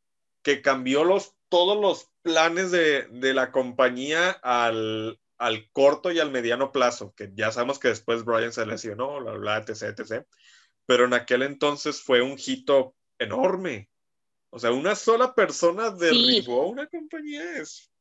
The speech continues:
Speaker 1: ¿what?
Speaker 2: Sí, te quedas in-, o sea, es impresionante el ver cómo de la noche a la mañana cambió demasiado la,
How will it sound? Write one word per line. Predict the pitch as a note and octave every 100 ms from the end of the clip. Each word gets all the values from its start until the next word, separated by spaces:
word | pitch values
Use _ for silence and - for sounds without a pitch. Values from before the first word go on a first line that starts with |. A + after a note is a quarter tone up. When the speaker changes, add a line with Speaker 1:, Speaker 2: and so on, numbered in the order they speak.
| _ B3+
Speaker 1:
¿what? | F#4+ G#4 G4+ - - _ _ _ _ _ _ - - _ _ _ _ - - _ _
Speaker 2:
Sí, | - B3+ C#4 D#4+ B3
te | A#3
quedas | A#3 A#3 C#4+ F#4+
in-, | F#4 -
o | C4+
sea, | D4 - _ _ _ _
es | A#3+ B3+ - -
impresionante | E4 F#4+ - D#4 D4 - A3+ A3 G#3 A3+ B3+ B3+ C4 - C4+ D4+ _ _ _ _
el | A3+ A3+ A3+ A#3 A3+
ver | G#3+ A3+ B3
cómo | - C4+ C4+ D4 D4+ - _
de | G#3 A#3+
la | A3+
noche | A3+ A3+ A#3
a | D4
la | D#4
mañana | B3 G#3+ G#3+ C4 - _ _ _
cambió | G#3+ G#3+ G#3+ A#3 A3+ A#3
demasiado | C#4 D#4 A#3+ A3+ G#3 G3 A3 B3 C#4 C4
la, | A3+ G#3 G3+ F#3 E3 E3